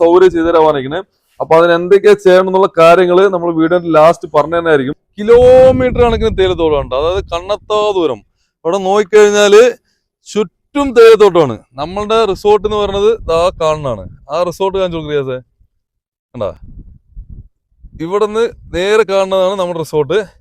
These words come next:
സുഹൃത്തുക്കളെ, പാവങ്ങളുടെ ഊട്ടി എന്നറിയപ്പെടുന്ന നമ്മുടെ പാലക്കാട്ടുകാരന്റെ സ്വന്തം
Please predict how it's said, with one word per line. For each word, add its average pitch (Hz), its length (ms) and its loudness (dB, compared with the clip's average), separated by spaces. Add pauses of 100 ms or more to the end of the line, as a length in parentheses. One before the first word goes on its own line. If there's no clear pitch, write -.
(680)
സുഹൃത്തുക്കളെ, 165 420 -2 (160)
പാവങ്ങളുടെ 180 680 4 (160)
ഊട്ടി 165 300 -2 (140)
എന്നറിയപ്പെടുന്ന 151 580 2
നമ്മുടെ 135 180 -2 (100)
പാലക്കാട്ടുകാരന്റെ 135 800 0
സ്വന്തം 131 280 -8